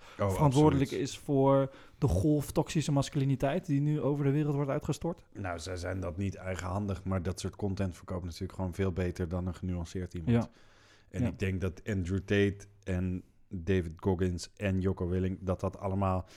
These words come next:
Speaker 1: extremiteiten zijn
Speaker 2: Ja.
Speaker 1: die daardoor iets meer opvallen en,
Speaker 2: Ja.
Speaker 1: en, en spraakmakender zijn en allemaal op hun eigen manier bijdragen.
Speaker 2: Ja.
Speaker 1: En ook algoritmes dragen
Speaker 2: Ja.
Speaker 1: daaraan bij. En
Speaker 2: Zeker.
Speaker 1: dat levert dan weer geld in, op, allemaal op
Speaker 2: Ja.
Speaker 1: zijn eigen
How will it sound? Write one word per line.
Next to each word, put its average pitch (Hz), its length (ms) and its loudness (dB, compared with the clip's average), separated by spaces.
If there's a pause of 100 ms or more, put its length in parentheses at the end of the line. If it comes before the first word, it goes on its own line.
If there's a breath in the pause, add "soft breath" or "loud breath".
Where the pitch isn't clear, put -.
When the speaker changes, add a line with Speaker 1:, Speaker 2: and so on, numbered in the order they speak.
(300 loud breath)
Speaker 1:
extremiteiten 104 1040 2
zijn 90 540 -2
Speaker 2:
Ja. 131 240 4
Speaker 1:
die 98 260 -2
daardoor 98 360 -2
iets 101 180 -8
meer 104 200 0
opvallen 101 720 -6
en, 98 180 -4
Speaker 2:
Ja. 127 180 4
Speaker 1:
en, 101 220 -4
en 107 100 -6
spraakmakender 101 760 0
zijn 92 380 -4
en 98 200 -6
allemaal 95 340 0
op 87 80 -2
hun 95 120 -2
eigen 90 240 -6
manier 92 240 -2
bijdragen. 87 600 -2
Speaker 2:
Ja. 87 80 -12
Speaker 1:
En 87 60 -16
ook 98 160 -4
algoritmes 85 640 -10
dragen 82 280 -10
Speaker 2:
Ja. 82 60 2
Speaker 1:
daaraan 82 200 -2
bij. 78 300 -8
En 82 120 -10
Speaker 2:
Zeker. 107 260 -2 (840 loud breath)
Speaker 1:
dat 113 180 -2
levert 107 200 0
dan 107 120 -2
weer 101 80 -2
geld 95 280 -2
in, 98 340 -2
op, 101 280 -4
allemaal 107 460 -2
op 104 60 -2
Speaker 2:
Ja. - 60 -2
Speaker 1:
zijn 104 100 -2
eigen 95 160 -2